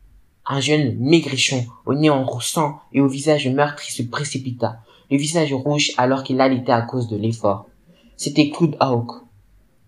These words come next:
Les cavaliers des terrains vagues qui étaient montés sur les oiseaux Bigfoot rougissèrent tous de rire. Un adolescent, un adolescent réclamait à grands cris d'aller se battre contre des balayeurs. Quand Sly Fox vit l'enfant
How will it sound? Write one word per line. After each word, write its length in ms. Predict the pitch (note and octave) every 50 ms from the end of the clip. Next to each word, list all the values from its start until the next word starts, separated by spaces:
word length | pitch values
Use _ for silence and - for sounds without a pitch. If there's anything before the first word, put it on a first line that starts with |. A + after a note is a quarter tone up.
| _ _ _ _ _ _ _ _ _ _ _ _ _ _ -
Les 80 | C#3 C3+
cavaliers 460 | - G#3 G3 E3+ E3+ D#3+ E3+ F3 F3
des 160 | C#3+ C3+ C3
terrains 320 | D#3 D#3+ D3+ C#3+ C#3 B2+ B2
vagues 340 | D3 D#3 D#3 C#3+ C3+ B2
qui 220 | B2 - C#3+ C#3 C3+ -
étaient 240 | C3+ C3+ - D3+ C#3+
montés 400 | D3 D3 D3 C#3+ D3 - F3+ E3
sur 180 | D#3+ - C#3 B2+
les 480 | B2 B2 A#2+ A#2 A#2 - C3+ B2+ C3
oiseaux 400 | C#3+ C#3+ C#3+ C#3+ C#3+ D#3+ D#3 D3+
Bigfoot 500 | C#3 C#3 D3 D3+ D3 - - C3+ D3 - - - - - - - - -
rougissèrent 520 | - F3+ F3 E3 D#3+ - A3+ D3 D3 - -
tous 240 | - F#3 D#3+ B2+ B2
de 80 | C3
rire. 320 | A#2+ A#2 B2 A#2+ A#2 - - - - - - - -
Un 220 | - D#3 F3+ G3 G#3
adolescent, 760 | G#3+ G3+ F#3 E3+ F3 E3 E3 E3+ - - G#3+ G3+ G3 G3 - - -
un 280 | C3 D#3+ F#3+ G3+ G#3+
adolescent 640 | A3+ G#3+ G3+ F3+ F3 F#3 F3+ F3+ G3 F#3+ - A3 F#3+
réclamait 680 | F3 F3+ F3+ F3+ - - - - F#3 F3 F3+ G3 G3+ F3+
à 120 | D#3+ D#3
grands 360 | D3+ - - - F#3+ F#3+ F3+
cris 280 | F3+ - - G#3+ G3 E3+
d'aller 180 | D#3+ D#3 D#3+
se 140 | D#3+ - D#3+
battre 360 | D3+ D#3 E3+ F3 E3+ - -
contre 380 | C3+ C3+ - E3+ D#3 - - D#3
des 140 | D3 C#3 C3+
balayeurs. 920 | C3 C3 - - F3+ F#3 F3+ E3+ D#3 D#3 D#3 E3 E3 D#3+ C#3+ A#2+ B2 - - _ _ _ _ - - - _
Quand 100 | - C#3+
Sly 300 | C#3+ - - E3+ F3 F3
Fox 320 | E3+ - E3+ E3+ D#3+ C#3+ C#3
vit 80 | D3+
l'enfant 360 | D3 D3 D3 D3+ D3+ - D#3